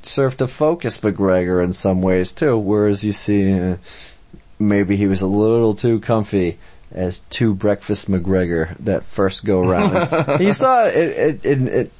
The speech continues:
Speaker 1: it, he did get tired. Mm, by that same to-, so, token, I know it didn't go beyond the first round, but Alvarez emptied his gas tank as soon as he smelled blood on Dos Anjos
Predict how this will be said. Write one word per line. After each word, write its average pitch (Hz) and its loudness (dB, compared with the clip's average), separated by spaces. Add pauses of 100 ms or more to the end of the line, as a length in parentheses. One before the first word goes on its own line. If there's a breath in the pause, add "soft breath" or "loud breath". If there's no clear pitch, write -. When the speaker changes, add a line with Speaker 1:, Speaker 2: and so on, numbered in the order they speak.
Speaker 1:
it, 120 -2
he 135 2
did 175 0
get 202 0
tired. 92 0 (560 loud breath)
Mm, 180 2
by 190 4
that 208 2
same 185 0
to-, 170 0 (360)
so, - 0
token, 139 0 (340 loud breath)
I 113 0
know 127 4
it 113 2
didn't 120 2
go 123 2
beyond 107 2 (480 soft breath)
the 95 2
first - -2
round, 98 2
but 87 0 (880 loud breath)
Alvarez 104 0
emptied 131 2
his 117 2
gas 120 0
tank 101 0
as 104 -2
soon 120 2
as 113 2
he 110 0
smelled 110 0
blood 107 2 (120)
on 98 2 (260)
Dos 104 -2
Anjos 107 2